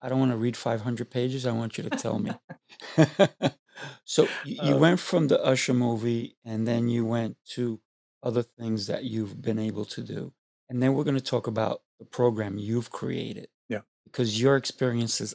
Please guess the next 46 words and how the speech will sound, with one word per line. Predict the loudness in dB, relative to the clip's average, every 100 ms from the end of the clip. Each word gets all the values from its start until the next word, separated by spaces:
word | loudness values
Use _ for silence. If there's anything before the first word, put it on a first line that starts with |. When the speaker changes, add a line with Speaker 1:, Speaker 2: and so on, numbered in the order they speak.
| -12
Speaker 1:
allowed | -6 -4 -2 0 -2 -4
you | -8
to | -8
do | -10 -10
that. | -12 -14 _ _ _ _ -16
But | -2
take | -2 -2
us | -8
quickly, | -6 -4 -2 -2 -6
if | -8 -8
you |
don't | -8 -6
mind. | -6 -8 -10 -14 _ -6
Speaker 2:
Yeah. | -2 -2 -6 _
Speaker 1:
What | -10 -4
happened | -4 -2 -6
after | -6 -6
the | -6
Usher? | -6 -8 -12 -20 _ -8
Speaker 2:
Yeah, | -2 0
I | 4
mean, | 4 4 -2 _ -4
there's | -2 -2 -8 _ _ _ -8
Speaker 1:
And | 2
how | 4 6
cool | 8 8
was | 8 4
he? | 0 0 _ _ -4
Speaker 2:
He | 2
was | 2 4
really | 0 -2 _
cool. | -6 -6 -6 0
It |
was | 2 4
Speaker 1:
Yeah. | 6
Speaker 2:
really, | 6 6 4
it | 4
was | 4 4
such | 2 2
a | 0
great | 2 2 0
experience | -4 -4 -2 -2 -2 -4
overall, | -2 -2 -2 -2
the | -2
whole | -4 -2
thing. | -2 -4